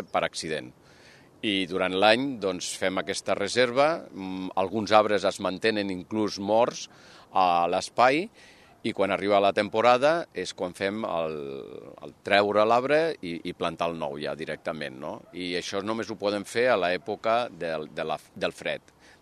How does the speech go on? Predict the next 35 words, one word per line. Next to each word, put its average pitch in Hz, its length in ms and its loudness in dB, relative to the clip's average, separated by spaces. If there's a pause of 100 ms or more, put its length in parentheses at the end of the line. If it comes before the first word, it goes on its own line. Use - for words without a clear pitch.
De 90 80 -4
novembre 117 640 2
al 110 160 4
febrer 131 560 -2
és 98 140 -8
quan 98 180 -8
podem 95 300 -4
fer 101 160 -8
tota, 85 540 -4 (100)
tot 90 160 -8
aquest 85 400 -10
tema 90 260 -8
de, 85 120 -4 (260)
del, 73 300 -8 (340)
dels - 320 -8
transplantaments, 80 960 -6
no? 92 240 -8
I 85 160 -6
és - 80 -8
quan 82 240 -10
s'a-, 73 480 -8
s'aprofita. 78 560 -10 (320)
I 90 80 -2
això 101 240 0
portem 101 400 -2
un 98 100 -8
seguiment, 101 640 -2
o 78 160 -6
els 78 160 -6
veïns 82 320 -2
mateix, 87 400 -4
eh? 98 140 -2 (100)
L'A 90 160 0
P 107 160 0
P, 110 80 6